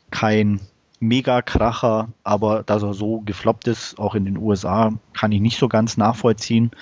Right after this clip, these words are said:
Ähm, er hat eigentlich alles mit drin, was so ein Film unterhaltsam macht. Er hat gute Action, vielleicht an manchen Stellen ein bisschen zu wenig. Ähm, er hat coole Charaktere, wie von dir angesprochen, Willem Dafoe.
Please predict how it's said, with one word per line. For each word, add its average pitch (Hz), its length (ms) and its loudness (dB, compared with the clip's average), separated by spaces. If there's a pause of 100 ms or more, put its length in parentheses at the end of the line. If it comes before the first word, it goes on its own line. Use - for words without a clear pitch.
(540)
Ähm, 113 300 0
er 131 120 2
hat 143 160 0
eigentlich 131 280 0
alles 127 260 2
mit 131 240 -2
drin, 139 200 2
was 131 180 2
so - 80 0
ein 123 80 2
Film 143 260 0
unterhaltsam 120 580 2
macht. 101 320 0
Er 104 80 0
hat 101 180 -2
gute 113 260 0
Action, 185 460 0 (340)
vielleicht 120 280 0
an 107 120 4
manchen 113 320 2
Stellen 107 360 2
ein 104 80 0
bisschen 104 300 -2
zu 98 160 -4
wenig. 175 280 2 (800)
Ähm, 135 640 2 (300)
er 113 120 2
hat 110 120 2 (360)
coole 120 300 2
Charaktere, 147 720 0
wie 123 100 -2
von 113 220 -2
dir 104 120 -2
angesprochen, 113 480 -2
Willem 104 260 2
Dafoe. 127 460 0